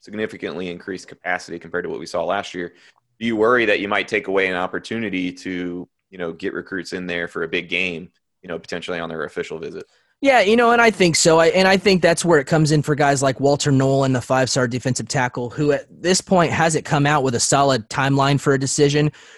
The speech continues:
Speaker 2: Could that be sometime in the fall or later to National Signing Day, or excuse me, the early signing day? That's a possibility. So I think a guy like him, I think a guy like, um, uh, Jo-, uh, not, excuse me, Jacoby Matthews, who I mentioned earlier,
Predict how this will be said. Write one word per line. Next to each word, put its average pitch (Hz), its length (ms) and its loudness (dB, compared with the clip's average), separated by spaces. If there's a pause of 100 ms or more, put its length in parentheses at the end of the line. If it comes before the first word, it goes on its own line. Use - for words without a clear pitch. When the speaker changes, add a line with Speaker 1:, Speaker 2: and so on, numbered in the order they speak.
Speaker 2:
Could 151 160 2
that 147 180 2
be 151 140 4
sometime 151 460 4
in 135 60 4
the 131 60 2
fall 139 320 4
or 123 120 2
later 135 260 2
to 127 80 0
National 127 400 0
Signing 131 320 2
Day, 127 120 2
or 123 60 2
excuse 131 280 0
me, 131 80 2
the 120 160 0
early 139 280 4
signing 131 360 2
day? 135 260 2 (480)
That's 170 160 2
a 165 60 0
possibility. 160 560 2
So - 160 0
I 139 80 4
think 147 180 0
a 143 60 0
guy 135 200 2
like 147 200 2
him, 143 300 0
I 123 60 0
think 127 200 -4
a 127 60 -4
guy 127 260 0
like, 127 340 -2 (280)
um, 117 520 -2 (300)
uh, 110 380 -6 (180)
Jo-, 143 160 0
uh, 120 320 0
not, 120 120 -8
excuse - 380 -4
me, 120 80 -4
Jacoby 147 380 2
Matthews, 143 400 2
who 147 80 0
I 127 80 4
mentioned 139 360 0
earlier, 143 500 2